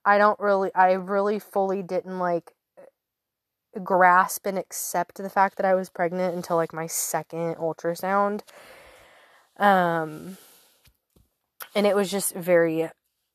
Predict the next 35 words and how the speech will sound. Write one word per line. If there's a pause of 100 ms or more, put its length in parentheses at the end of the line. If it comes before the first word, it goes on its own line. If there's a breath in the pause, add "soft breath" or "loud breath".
(220)
very
hard
for
me.
Now,
in
that
point
in
my
life,
in
that
season
of
my
life,
I
was
in
a
very,
very
stressful
place,
a
lot
of
family
drama, (420 soft breath)
so
much
stuff
happening. (800)
And